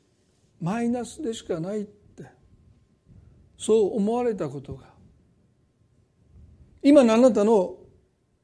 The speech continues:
困難が、「なんでこんな場所に私はいないといけないんだ」という葛藤が、もがきが、神の御手の中にあって、あなたを整えて、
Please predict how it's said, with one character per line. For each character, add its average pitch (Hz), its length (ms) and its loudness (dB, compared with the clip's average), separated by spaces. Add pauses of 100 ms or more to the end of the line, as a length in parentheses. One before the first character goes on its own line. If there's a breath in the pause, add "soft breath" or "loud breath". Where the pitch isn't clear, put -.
(280)
困 254 260 2
難 147 220 -4
が、 110 80 -18 (1300)
「な 269 160 4
ん 330 100 8
で 262 120 8
こ 247 120 6
ん 254 60 8
な 247 80 8
場 247 100 8
所 247 140 0
に 233 80 2
私 208 300 -2
は 214 80 8
い 208 80 2
な 233 100 2
い 202 60 2
と 196 80 -2
い 175 40 0
け 214 80 0
な 202 120 -2
い 185 40 -2
ん 175 40 0
だ」 185 160 -2
と 185 160 2
い 202 80 0
う 185 340 -2
葛 190 260 -10
藤 208 160 4
が、 196 80 2
も 196 140 4
が 240 140 4
き 196 180 -4
が、 127 140 -10 (1500)
神 285 320 4
の 226 120 4
御 214 80 0
手 233 120 2
の 226 80 2
中 220 280 -4
に 175 120 -4
あ 160 60 -8
っ 139 40 -8
て、 156 360 -14 (1120)
あ 214 80 -2
な 196 160 -2
た 175 100 -2
を 151 60 -2
整 170 380 -8
え 135 60 -10
て、 - 120 -20